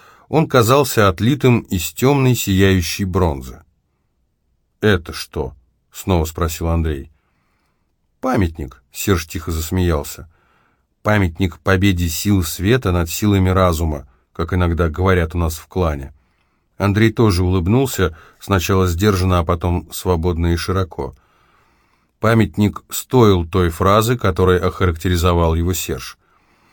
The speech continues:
На огромном массивном постаменте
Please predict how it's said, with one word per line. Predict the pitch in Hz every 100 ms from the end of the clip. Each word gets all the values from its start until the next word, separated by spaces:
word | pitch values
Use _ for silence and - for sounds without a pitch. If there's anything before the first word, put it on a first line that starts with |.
| _ _
На | 95 110
огромном | 120 151 180 160
массивном | 139 127 120 - 151 139 113
постаменте | 110 - 107 117 139 123 101 82